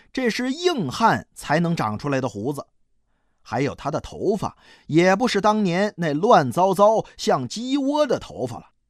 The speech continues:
剃成了板寸，根根粗黑，竖在头上。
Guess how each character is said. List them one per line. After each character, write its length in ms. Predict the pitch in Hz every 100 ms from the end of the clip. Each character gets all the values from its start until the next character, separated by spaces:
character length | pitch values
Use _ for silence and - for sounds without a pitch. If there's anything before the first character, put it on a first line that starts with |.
| _ _ _
剃 320 | - 302 226
成 160 | 185 233
了 80 | 254
板 180 | - 80 -
寸， 260 | - 269 - _ -
根 320 | 226 240 240
根 220 | 233 226
粗 260 | 220 262 262
黑， 340 | 262 277 285 _
竖 380 | - 339 320 156
在 140 | 85
头 280 | - - 175
上。 140 | -